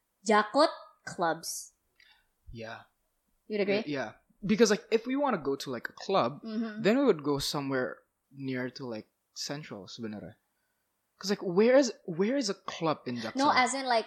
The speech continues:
Speaker 1: uh, Jaksel kids, South Jakarta kids, like,
Speaker 2: Prefer,
Speaker 1: bar, prefer
Speaker 2: prefer
Speaker 1: bars,
Speaker 2: bars
Speaker 1: yeah,
Speaker 2: more.
Speaker 1: more than clubs,
Speaker 2: Yeah.
Speaker 1: and then North Jakarta prefers clubs more than bars.
Speaker 2: Yep. Yeah. Yeah. Yeah. Yeah. That's, that's kinda true.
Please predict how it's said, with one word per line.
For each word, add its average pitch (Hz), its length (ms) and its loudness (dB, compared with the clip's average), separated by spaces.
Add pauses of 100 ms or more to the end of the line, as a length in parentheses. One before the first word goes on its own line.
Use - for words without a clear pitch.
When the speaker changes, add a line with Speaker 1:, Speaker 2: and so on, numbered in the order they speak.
Speaker 1:
uh, 196 240 4 (160)
Jaksel 196 580 4
kids, 165 340 -4 (520)
South 233 320 4
Jakarta 220 420 -2
kids, 190 420 -4 (420)
like, 202 260 4
Speaker 2:
Prefer, - 0 -
Speaker 1:
bar, 196 380 10
prefer 214 160 6 (100)
Speaker 2:
prefer 175 80 8
Speaker 1:
bars, 180 200 10
Speaker 2:
bars 139 320 2
Speaker 1:
yeah, 165 220 0
Speaker 2:
more. 127 320 -6
Speaker 1:
more 190 140 -2
than 180 160 -4
clubs, 165 400 2
Speaker 2:
Yeah. 185 80 2
Speaker 1:
and 196 80 -2
then 185 140 0
North 196 260 4
Jakarta 180 480 -4 (520)
prefers 185 320 0
clubs 175 380 -2
more 170 100 -8
than 160 80 -8
bars. 160 300 -8
Speaker 2:
Yep. 120 180 -4 (180)
Yeah. 120 260 -10 (120)
Yeah. 208 300 6
Yeah. 190 120 8 (120)
Yeah. 165 60 4
That's, 165 200 -2
that's 170 200 -6
kinda 190 180 -8
true. - 240 -14